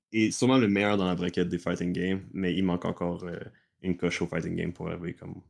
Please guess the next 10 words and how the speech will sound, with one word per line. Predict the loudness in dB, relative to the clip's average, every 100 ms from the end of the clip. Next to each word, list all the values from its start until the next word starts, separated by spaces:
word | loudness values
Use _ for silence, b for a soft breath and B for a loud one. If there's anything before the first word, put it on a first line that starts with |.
| _ _
dans, | -4 0 0 0 -2
dans | -4
le | -4 -2
mainstream. | -2 -2 -4 -4 -4 -4 -10
Puis | _
je |
pense | -8 -4
que | -4
c'est, | 0 2 2
euh, | 2